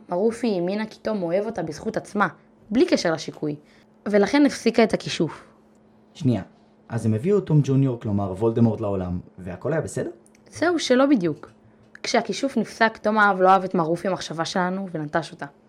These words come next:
Speaker 1: בזמן שהיא הייתה בהיריון עם כוכב הפרק שלנו, זה שאסור לומר את שמו.
Speaker 2: אוקיי, אז וולדמורט נשאר בלי אבא בעצם.
Speaker 1: וגם לצערנו בלי אמא. המכשפה שלנו מתה בזמן שילדה אותו,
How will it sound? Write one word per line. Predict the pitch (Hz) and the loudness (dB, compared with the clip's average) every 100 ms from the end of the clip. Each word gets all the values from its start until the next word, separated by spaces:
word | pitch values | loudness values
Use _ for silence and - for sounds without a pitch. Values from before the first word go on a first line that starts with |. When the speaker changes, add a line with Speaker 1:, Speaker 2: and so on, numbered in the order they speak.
| _ _ _ _ _ - | _ _ _ _ _ -6
Speaker 1:
בזמן | 202 254 | -2 0
שהיא | 277 330 | 2 2
הייתה | 233 214 | 2 2
בהיריון | 233 208 180 175 | 2 4 2 2
עם | 170 156 | -2 -6
כוכב | - 240 240 | 0 2 2
הפרק | 214 202 214 214 | 0 0 0 0
שלנו, | 170 156 151 156 156 _ _ _ | -4 -2 -4 -6 -12 _ _ _
זה | 165 165 | -2 0
שאסור | 165 156 165 | 0 0 -2
לומר | 156 156 | -2 -4
את | 151 | -6
שמו. | - 196 208 _ - - - | -2 -2 -2 _ -20 -18 -10
Speaker 2:
אוקיי, | 123 113 95 | -4 -2 -2
אז | 104 95 - | -6 -8 -12
וולדמורט | 104 120 175 170 156 135 | 0 4 4 6 4 4
נשאר | 131 110 120 | 2 0 -2
בלי | 113 113 - | -2 -4 -2
אבא | 104 90 | -6 -6
בעצם. | 90 90 110 160 - _ _ _ _ _ _ - | -8 -6 -4 -6 -8 _ _ _ _ _ _ -4
Speaker 1:
וגם | 214 226 277 | 2 4 6
לצערנו | 294 294 202 196 208 190 | 4 4 4 4 2 2
בלי | 180 180 | 2 0
אמא. | 175 160 147 - _ _ - | 0 -2 -4 -10 _ _ -4
המכשפה | 196 - - - | -4 -4 -8 -8
שלנו | 233 262 214 180 | -2 0 0 0
מתה | 180 180 | 0 -2
בזמן | 160 156 170 | -4 -4 -4
שילדה | 175 202 160 156 160 | -2 -2 0 0 0
אותו, | 156 | -2